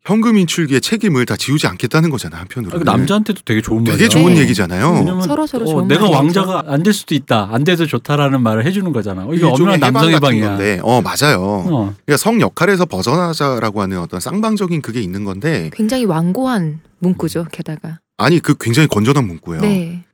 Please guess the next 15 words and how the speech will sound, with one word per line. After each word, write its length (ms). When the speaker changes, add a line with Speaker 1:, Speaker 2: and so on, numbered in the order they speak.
Speaker 1:
저는 560
그런 240
티셔츠 340
문구에도 500
아무런 220
문제점을 320
못 100
느끼고 560
그것을 420
입었다는 440
사실에도 640
어떤 240
문제점을 480
못 120
느끼는데, 720